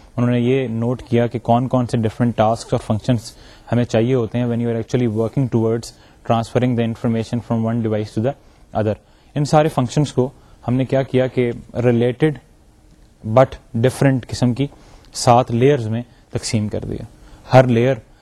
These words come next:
جو ہے وہ لیئرڈ آرکیٹیکچر کی فارمیٹ میں، ہر لیئر جو ہے وہ انفارمیشن ٹاپ لیئر سے باٹم لیئر تک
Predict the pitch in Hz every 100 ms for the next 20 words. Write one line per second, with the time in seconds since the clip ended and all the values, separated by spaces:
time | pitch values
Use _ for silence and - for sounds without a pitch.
0 | _ 117 113 120 123 110 135 127 117 110
1 | 107 - 107 113 - 110 117 107 113 117
2 | - - - 131 123 117 123 120 117 110
3 | 113 117 - 123 120 - 120 - 110 117
4 | 120 120 113 135 135 - - - 117 110
5 | 131 113 117 117 120